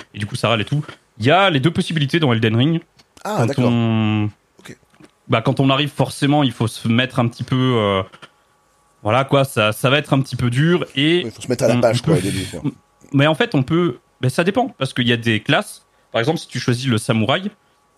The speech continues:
Speaker 1: eh ben, euh, tu vas avoir, euh, déjà un arc, déjà, euh, un, un putain de katana qui est assez efficace dès le début du jeu. Il y a des classes qui ont déjà des boucliers, et cetera. Et en fait, tu, selon la classe que tu choisis, tu vas plus ou moins galérer.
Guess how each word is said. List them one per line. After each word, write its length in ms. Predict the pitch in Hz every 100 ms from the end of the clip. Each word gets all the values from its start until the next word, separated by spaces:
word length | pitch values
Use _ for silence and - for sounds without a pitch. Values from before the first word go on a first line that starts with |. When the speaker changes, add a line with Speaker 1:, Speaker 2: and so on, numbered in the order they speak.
| -
Speaker 1:
eh 100 | 110
ben, 220 | 131 151
euh, 40 |
tu 140 | 117 -
vas 100 | 113
avoir, 380 | 107 143 139 113
euh, 40 |
déjà 320 | 104 131 123 120
un 160 | 110
arc, 320 | 135 156 -
déjà, 600 | 113 113 131 120 135 135 131
euh, 600 | 104 98 95 95 98 98 - -
un, 200 | 78 110
un 60 |
putain 240 | 120 120 127
de 80 | 120
katana 380 | 120 123 127
qui 160 | 131 113
est 180 | 101 104
assez 260 | 117 - 120
efficace 540 | 107 113 131 123 - - -
dès 140 | 113 139
le 80 |
début 200 | 123 117 110
du 80 |
jeu. 280 | 107 120 156 185 - -
Il 40 | 110
y 20 |
a 20 |
des 80 | 107
classes 200 | 113 135
qui 80 | -
ont 60 | 107
déjà 220 | 117 127
des 120 | 117
boucliers, 500 | 107 - 113 120 143
et 80 | 123
cetera. 460 | 120 101 107 156 - _ -
Et 60 | 110
en 60 |
fait, 260 | 117 175 - _ -
tu, 500 | 127 113 110 107 104
selon 380 | - 151 147 165
la 100 | 151
classe 240 | - 151
que 80 | -
tu 140 | 123 113
choisis, 420 | 117 110 120 185 _ _
tu 120 | - 113
vas 120 | 131
plus 380 | - 156 165 143
ou 40 |
moins 180 | 135 127
galérer. 400 | 123 110 107 165